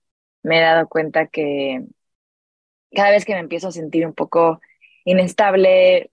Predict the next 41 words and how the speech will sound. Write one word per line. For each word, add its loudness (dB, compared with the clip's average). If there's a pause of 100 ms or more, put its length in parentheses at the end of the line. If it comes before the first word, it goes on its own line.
(140)
más -6
distraída -4
de -2
lo -6
común, -2 (380)
eh, 2
más -8
inquieta, -2 (720)
eh, 2
me, -8
sa-, -6
sé -2
que -8
me -6
hace, -12
lo -2
que -6
me -4
hace -4
falta -2
es -2
ir -2
al 2
agua, -2
porque 2
a, 4
a 0
veces 0
no, -2
no -12
puedo 2
estar -2
haciendo -6 (560)
apne-, -2
apnea -2
todo 0
el 0
año, -4
¿no? -2
Hay -2 (420)
responsabilidades -2